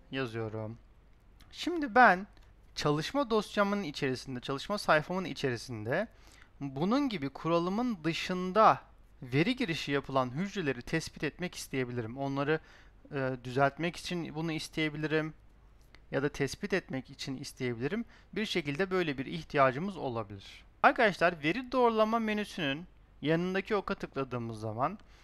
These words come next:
geçersiz veriyi daire içine al seçeneğini seçtiğimiz zaman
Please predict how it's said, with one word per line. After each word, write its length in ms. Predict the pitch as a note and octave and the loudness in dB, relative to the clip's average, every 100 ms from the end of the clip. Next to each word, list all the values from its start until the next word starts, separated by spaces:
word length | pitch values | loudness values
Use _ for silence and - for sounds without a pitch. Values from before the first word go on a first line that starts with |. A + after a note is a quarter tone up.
| - - - | -20 -18 -4
geçersiz 760 | D3 D#3 G3+ F#3 F#3 C4+ B3+ | 0 0 8 8 8 -2 -4
veriyi 480 | A#3 G3+ D#3 F3 F3 | -2 0 0 -4 4
daire 380 | D#3 D#3 F3 C4 | 8 8 8 2
içine 320 | G#3 - G3+ | -4 -4 -2
al 300 | F#3 E3 C#3 - - - - | 4 8 8 4 -16 -20 -20
seçeneğini 580 | - - G3+ F#3+ D3+ C3 | -10 -4 -2 -2 -2 -2
seçtiğimiz 560 | - D3+ - - E3 C#3+ | -2 -4 -4 -8 -6 -4
zaman 400 | A2+ G#2+ D3+ | -4 0 0